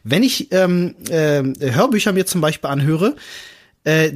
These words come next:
dann tatsächlich, wenn wir eine längere Autofahrt haben oder wenn ich mal im Zug sitze oder so, weißt du? Also da, wo ich dann wirklich irgendwie Beschäftigung brauche.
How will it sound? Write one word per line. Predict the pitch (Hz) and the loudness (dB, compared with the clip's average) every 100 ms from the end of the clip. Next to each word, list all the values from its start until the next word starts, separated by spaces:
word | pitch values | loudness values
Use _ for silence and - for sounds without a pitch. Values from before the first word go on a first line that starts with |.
| 127 | -2
dann | 147 202 | 0 0
tatsächlich, | 190 190 190 202 147 | 0 0 0 0 0
wenn | 151 | 0
wir | 151 | 0
eine | 147 | 2
längere | 139 160 131 113 | 2 0 -2 -2
Autofahrt | 127 185 254 - 214 196 | 0 2 2 2 0 0
haben | 196 196 196 | 0 0 2
oder | 160 143 | 2 2
wenn | 135 | 0
ich | 143 | -2
mal | 147 | -4
im | 131 127 | -4 -4
Zug | - 208 - | -2 -2 -2
sitze | 123 - 117 | -4 -2 -6
oder | 107 107 | -6 -6
so, | 101 107 95 | -8 -8 -8
weißt | 107 - | -6 0
du? | |
Also | 151 127 | 0 2
da, | 143 | 0
wo | 139 | 2
ich | 143 | 0
dann | 143 135 | 0 -2
wirklich | 143 - 151 | -2 -2 -2
irgendwie | 147 131 | -2 -4
Beschäftigung | 127 117 185 185 147 123 117 | -4 0 0 0 -2 -2 -2
brauche. | 104 117 170 220 | -4 -2 0 -2